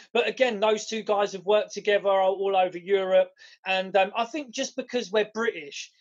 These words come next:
and we love that kind of style of wrestling, I'm, we're, I'm gonna have to go, I was gonna go for the Boneyard match.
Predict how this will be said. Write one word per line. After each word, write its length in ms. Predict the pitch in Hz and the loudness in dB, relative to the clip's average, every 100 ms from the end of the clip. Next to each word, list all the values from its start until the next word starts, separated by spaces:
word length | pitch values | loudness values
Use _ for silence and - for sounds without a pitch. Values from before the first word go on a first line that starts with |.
| _ - | _ -8
and 140 | 185 | -4
we 160 | 196 220 | -4 0
love 260 | 247 220 - | 2 2 0
that 200 | 220 - | -4 -4
kind 260 | 214 214 208 | -2 -2 -2
of 60 | 202 | -8
style 400 | - 220 196 190 | -4 -2 0 -2
of 100 | 190 | -2
wrestling, 440 | 202 - 165 156 | -4 -4 -12 -8
I'm, 180 | 180 190 190 | -6 -6 0
we're, 160 | 214 | 0
I'm 140 | 208 220 | 0 -4
gonna 220 | 220 214 | -4 -4
have 140 | 196 - | -4 -6
to 80 | 185 | -2
go, 360 | 196 180 180 - - - | 2 4 2 -8 -10 0
I 80 | 214 | 2
was 300 | 214 254 247 | 6 4 2
gonna 240 | 220 208 196 - | -6 -8 -8 -2
go 160 | 196 | -2
for 140 | 185 185 | -2 -8
the 80 | 170 | -6
Boneyard 500 | 220 220 190 156 143 | -4 -4 -6 -10 -12
match. 400 | 151 135 _ - | -16 -20 _ -20